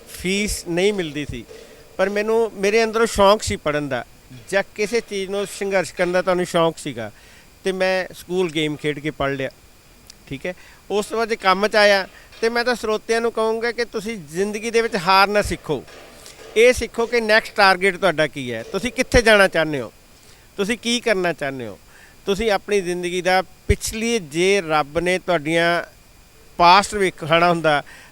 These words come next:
ਤੇ ਤੁਹਾਨੂੰ ਦੋ ਅੱਖਾਂ ਪਿੱਛੇ ਜ਼ਰੂਰ ਦਿੰਦਾ। ਪਰਮਾਤਮਾ ਨੇ ਤੁਹਾਨੂੰ ਪਿਛਲੀਆਂ ਦੋ ਅੱਖਾਂ ਨਹੀਂ ਲਾਈਆਂ, ਇਸ ਕਰਕੇ ਤੁਸੀਂ ਅੱਗੇ ਚੱਲੋ, ਐਜੂਕੇਸ਼ਨ 'ਚ ਜਾਓ, ਆਪਣੇ ਬੱਚਿਆਂ ਨੂੰ ਐਜੂਕੇਸ਼ਨ ਵਿੱਚ ਜ਼ਰੂਰ ਪੜ੍ਹਾਓ,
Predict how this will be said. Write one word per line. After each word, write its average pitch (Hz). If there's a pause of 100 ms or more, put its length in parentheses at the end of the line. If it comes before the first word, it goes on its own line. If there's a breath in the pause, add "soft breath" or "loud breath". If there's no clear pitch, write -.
ਤੇ 202
ਤੁਹਾਨੂੰ 190
ਦੋ 185
ਅੱਖਾਂ 196
ਪਿੱਛੇ 190
ਜ਼ਰੂਰ 175
ਦਿੰਦਾ। 110 (160)
ਪਰਮਾਤਮਾ 165
ਨੇ 180
ਤੁਹਾਨੂੰ 170
ਪਿਛਲੀਆਂ 175
ਦੋ 160
ਅੱਖਾਂ 170
ਨਹੀਂ 165
ਲਾਈਆਂ, 156 (500 loud breath)
ਇਸ 196
ਕਰਕੇ 185
ਤੁਸੀਂ 170
ਅੱਗੇ 151
ਚੱਲੋ, 160 (200)
ਐਜੂਕੇਸ਼ਨ 185
'ਚ -
ਜਾਓ, 147
ਆਪਣੇ 165
ਬੱਚਿਆਂ 151
ਨੂੰ 165
ਐਜੂਕੇਸ਼ਨ 156
ਵਿੱਚ 143 (600)
ਜ਼ਰੂਰ 226 (100)
ਪੜ੍ਹਾਓ, 156